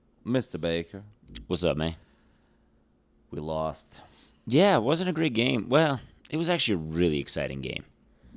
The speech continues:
Speaker 2: It was a really ex-, like, it, like, if I was just an average soccer fan who happened to be, like, chilling at home on a Saturday night, I was like, "Hey, I wonder what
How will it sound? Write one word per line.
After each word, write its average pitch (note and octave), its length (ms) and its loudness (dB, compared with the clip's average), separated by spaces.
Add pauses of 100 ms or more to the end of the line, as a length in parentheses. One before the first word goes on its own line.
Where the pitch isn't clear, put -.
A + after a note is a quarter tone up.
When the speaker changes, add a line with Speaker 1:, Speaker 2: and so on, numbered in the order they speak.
(160)
Speaker 2:
It G2 80 4
was G#2 140 4
a G2+ 80 8
really G#2+ 540 6
ex-, - 200 -2
like, G#2+ 280 2
it, F#2+ 120 0
like, G#2 200 4
if - 160 -6
I D#3+ 160 6
was D#3 200 0
just A#2 200 -2
an D#2+ 160 2 (180)
average G2 560 2
soccer D#2+ 400 2
fan D2+ 320 0
who D2 120 0
happened D2+ 280 0
to D2+ 60 -2
be, D#2 160 2
like, C#2+ 320 -2 (480)
chilling F2+ 440 2
at D#2+ 120 2
home D#2 260 0
on D2 100 0
a C#2+ 40 -6
Saturday D2+ 420 0
night, C#2+ 220 -2
I - 20 -4
was D2 160 -4
like, F2 180 2
"Hey, C3+ 160 0
I A#2 40 4
wonder G#2+ 240 -2
what G2+ 280 0